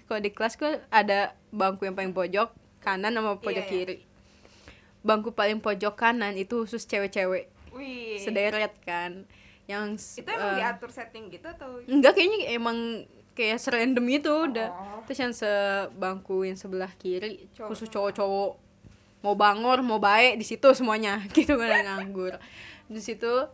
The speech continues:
Speaker 1: em, gue biasa aja. Kan S M P gue udah megang H P. Terus salah satu temen gue duduknya di belakang gue bilang, "Eh, coba,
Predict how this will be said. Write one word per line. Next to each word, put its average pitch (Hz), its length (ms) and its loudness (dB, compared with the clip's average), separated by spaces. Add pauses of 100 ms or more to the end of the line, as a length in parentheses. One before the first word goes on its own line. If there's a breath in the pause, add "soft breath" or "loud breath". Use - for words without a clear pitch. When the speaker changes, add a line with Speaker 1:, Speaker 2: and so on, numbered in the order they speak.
(580 soft breath)
Speaker 1:
em, 196 480 -10 (400)
gue 302 160 6
biasa 403 400 8
aja. 302 480 8 (240)
Kan 381 160 0 (160)
S 247 160 -6
M 233 100 -2
P 285 80 -2
gue 320 140 0
udah 302 80 4
megang 240 240 0
H 214 160 -4
P. - 240 -10 (1200)
Terus 277 160 4
salah 226 200 6
satu 202 280 -2
temen 185 320 -6
gue 190 400 0 (340 soft breath)
duduknya 208 380 -4
di 196 80 -4
belakang 190 400 -2
gue 202 320 -2 (440 loud breath)
bilang, 202 520 0 (640 soft breath)
"Eh, 185 800 -6
coba, 294 480 2